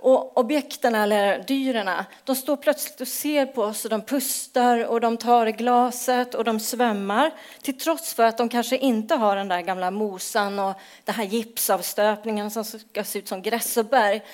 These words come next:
Men de beväger sig så flott så de ser mer levande ut än någonsin. Och vi har haft en fantastisk taxidermist som har gjort ett kämpejobb.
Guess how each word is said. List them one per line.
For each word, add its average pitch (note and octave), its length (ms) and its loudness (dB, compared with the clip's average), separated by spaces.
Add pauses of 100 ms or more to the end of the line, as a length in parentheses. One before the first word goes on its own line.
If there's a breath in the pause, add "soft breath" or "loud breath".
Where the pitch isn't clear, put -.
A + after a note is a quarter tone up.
(140 loud breath)
Men C4+ 120 -2
de C#4 200 4
beväger C#4+ 480 -4
sig C4+ 140 -6
så - 100 -8
flott - 400 -4
så - 200 -6
de C4 160 0
ser C4 180 -2
mer C#4+ 360 0
levande A3+ 400 0
ut F3 120 -12
än F3+ 80 -8
någonsin. F#3+ 460 -6 (180 loud breath)
Och - 220 -6
vi A#3+ 40 8
har A#3 60 6
haft A#3 160 0
en A#3 80 -6
fantastisk C4 920 -6
taxidermist G3+ 800 -8
som A#3+ 140 -8
har A3 60 -4
gjort G#3 300 -10 (400 loud breath)
ett G3+ 120 -12
kämpejobb. G#3+ 720 -2